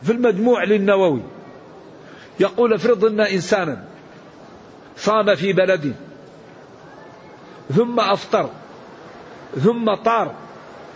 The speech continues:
ورأى الشمس، هل ي-، يبقى على إفطاره الأول أو يمسك لأنه رأى الشمس؟" افرض إن إنسانا صام في بلد وأفطر فيه وطار إلى محل آخر ووجد البلد لم يفطروا،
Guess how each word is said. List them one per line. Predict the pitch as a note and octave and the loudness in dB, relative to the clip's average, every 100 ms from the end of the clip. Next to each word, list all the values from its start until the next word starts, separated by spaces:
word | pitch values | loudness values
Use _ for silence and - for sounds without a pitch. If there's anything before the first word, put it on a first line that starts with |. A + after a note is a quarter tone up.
| - - - - - - | -20 -20 -20 -20 -16 -2
ورأى | G3 G#3+ A3 | 0 0 0
الشمس، | G3 - A3+ F3+ - - - - - - | -2 -2 -2 -2 -10 -16 -18 -20 -20 -8
هل | - A#3+ A3 G#3+ | -2 -2 0 2
ي-، | C4 A#3+ G#3+ | 4 2 0
يبقى | A3+ A3+ A3+ G3+ | -2 0 -2 0
على | G3+ A3+ G#3 | 0 0 -2
إفطاره | - A3+ G#3+ A3 | -2 -2 0 2
الأول | G#3 G#3+ B3 B3 | 2 2 2 0
أو | G#3+ G#3+ | 2 0
يمسك | A3+ A#3+ F3+ E3+ F3+ | 2 0 0 -4 0
لأنه | G3+ F#3+ F#3+ F#3+ | 0 0 0 2
رأى | F3+ D#3 | 0 -2
الشمس؟" | - E3 A#2 - - - - - - - - - - - - - - - - - - - - - - | -4 -4 -4 -10 -20 -20 -20 -20 -20 -20 -20 -20 -20 -20 -20 -20 -20 -20 -20 -20 -20 -20 -20 -20 -6
افرض | F3 F3 B3 G#3+ | -4 0 0 2
إن | A#3 A#3 | 0 2
إنسانا | A#3 G#3+ - A#3+ A3+ G3+ | 0 0 0 0 0 -2
صام | - A3+ A3+ G3+ | -2 -2 0 0
في | F#3+ | 0
بلد | G#3 A3 E3+ - - - - - - - - - - - - - | 0 0 0 -6 -20 -20 -20 -20 -20 -20 -20 -20 -20 -20 -14 -2
وأفطر | F#3+ A3 - A#3+ A3+ | 0 -2 -2 0 0
فيه | F3+ A#3+ A3 | 0 2 4
وطار | A3 G#3+ C#3+ D3+ A3+ A#3+ A3 | 4 2 -4 -4 0 2 2
إلى | G#3 A3 A3 | 2 2 2
محل | G#3 G3+ G#3+ G#3+ | -2 -4 -4 -2
آخر | G#3 A3 G#3+ G#3 | 0 0 -2 2
ووجد | A3 A#3 G#3+ G#3 | 4 4 2 0
البلد | G#3+ A3+ A3 G#3 | 0 2 2 2
لم | A3 | 2
يفطروا، | A3 G3+ - G3+ D3+ | 2 0 2 2 2